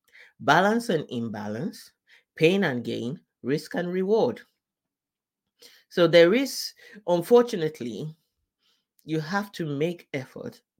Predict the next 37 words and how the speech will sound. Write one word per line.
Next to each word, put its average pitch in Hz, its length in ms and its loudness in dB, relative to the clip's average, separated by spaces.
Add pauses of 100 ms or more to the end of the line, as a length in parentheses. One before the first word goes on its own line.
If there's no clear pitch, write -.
(200)
to 131 320 -8 (220)
create 135 340 -4
happiness. - 640 -8
<laughs> - 60 -20 (180)
You, 269 240 2 (240)
many 427 240 2
times 440 240 -2
you 277 80 -2
don't 226 200 2
have 196 200 2
to 165 80 2
actually 170 340 0
make 156 260 -2
effort 143 340 -2
to 156 100 -8
create 131 340 -6
sadness, 123 500 -4
although 139 260 -2
you 135 180 -6
can 120 260 -4
create 139 400 -4
sadness. 123 600 -6
It's 147 140 -10
like 139 240 0 (520)
things 214 260 0
can 156 180 0
happen 123 520 -8
with, 120 120 -8 (440)
outside 135 420 0
of 120 140 -4
your 113 100 -8
control. 117 720 -6 (540)
But 151 340 6
a 170 60 4
lot 196 240 4
of 165 100 -6
times, 127 540 -10